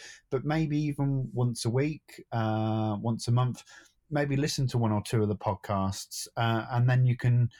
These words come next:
kind of pick the bones out of it and see how you could maybe put into practice or the learnings that you've had so that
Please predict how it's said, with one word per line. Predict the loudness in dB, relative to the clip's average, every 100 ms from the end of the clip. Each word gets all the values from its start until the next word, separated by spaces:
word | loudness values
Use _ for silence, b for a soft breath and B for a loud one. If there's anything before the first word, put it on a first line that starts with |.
| B
kind | -4 -2
of | -2
pick | -2 -2
the |
bones | 0 2 2 2
out | 0 -2
of | -2
it | -2 -2
and | -4
see | -2 0 0
how | 0 0 -2 -6 -14 _ -10
you | -4 -4
could | -2 0
maybe | 0 0
put | -4 -6
into | -6 -6
practice | -6 -6 -6 -4 -2 0
or | 0 0 -4 B B -4
the | 0
learnings | 2 2 2 2 2 -2
that | -4
you've | -4
had | -2 -2 -2
so | -4 -2 -2
that | -2